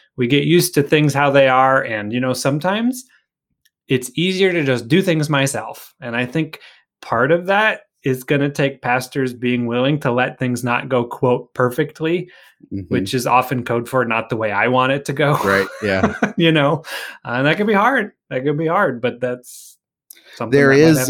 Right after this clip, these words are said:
Speaker 1: to
Speaker 2: uh,
Speaker 1: happen.
Speaker 2: like, one of the deeper insights I've had over my first four years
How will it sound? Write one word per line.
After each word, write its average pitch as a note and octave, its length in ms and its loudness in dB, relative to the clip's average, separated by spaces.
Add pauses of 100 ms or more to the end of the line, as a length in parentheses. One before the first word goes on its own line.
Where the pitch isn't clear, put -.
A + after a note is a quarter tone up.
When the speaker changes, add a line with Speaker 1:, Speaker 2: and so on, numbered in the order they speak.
Speaker 1:
to B2 60 6
Speaker 2:
uh, - 20 6 (120)
Speaker 1:
happen. G2+ 280 -4 (400)
Speaker 2:
like, B2+ 260 -2
one D3+ 180 4
of B2+ 160 2
the A#2+ 120 2
deeper A#2+ 920 -2 (300)
insights B2+ 580 0
I've G#2+ 220 -2
had A2 360 0 (100)
over A2 300 -4
my G#2+ 160 -2
first G#2+ 380 -6
four G#2+ 240 -6
years F#2+ 580 -2